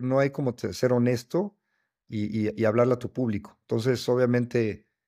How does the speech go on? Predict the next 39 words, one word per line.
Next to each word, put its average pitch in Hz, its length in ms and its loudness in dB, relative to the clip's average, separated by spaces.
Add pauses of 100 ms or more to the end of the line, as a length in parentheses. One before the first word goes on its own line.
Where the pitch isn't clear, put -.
(300)
eh, 101 280 -8
sabemos 127 460 0
que - 100 -10
para 104 200 -4
empoderar 113 400 2
a - 20 2
muchos 120 320 -2
inversionistas 107 1040 -2 (500)
ni 107 160 -6
siquiera 104 260 0
los 110 100 0
vamos 117 180 2
a 104 40 -4
buscar 113 480 -2
o 101 120 -6
no 104 140 -2
les 104 100 -4
va 104 60 -2
a - 20 0
interesar, 104 460 -2
le 120 100 0
van 110 100 2
a - 20 -2
dar 110 80 -2
la 101 40 0
vuelta 101 220 -4
a - 20 -2
la 110 120 -2
página, 127 460 -2 (540)
pero 104 220 -4
vamos 123 340 0
a 120 60 0
buscar 110 720 -2
a 104 80 -8
los 95 180 -6
que - 140 -12
sí - 120 -8
les 117 160 -2
interesa. 123 640 -2